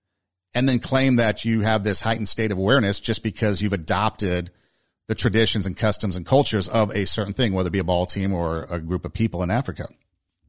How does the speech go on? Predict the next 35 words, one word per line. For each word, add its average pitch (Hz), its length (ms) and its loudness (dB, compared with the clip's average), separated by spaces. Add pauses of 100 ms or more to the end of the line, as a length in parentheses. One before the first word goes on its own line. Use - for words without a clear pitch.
(840)
And 143 120 6
so 196 100 8
as 160 120 6
you 165 60 6
start - 280 4
to - 100 0
understand 151 500 4 (220)
wokeness, 92 640 2
you 107 60 0
start 139 260 4
to 147 60 2
understand 127 360 2
the 107 60 2
fluidity 104 640 2
of 82 100 0
it, 98 180 0 (380)
and 110 140 4
you 110 60 4
start 135 240 4
to 139 60 0
understand 123 380 4
the 95 60 4
lack 110 300 4
of 92 140 -2
definition, 104 800 2 (460)
and 139 160 4
then 170 200 4
people 190 300 2
try 165 180 4
to 151 60 4
put 160 280 0
you 151 80 2
in 139 80 2
this 101 120 2
box 127 600 0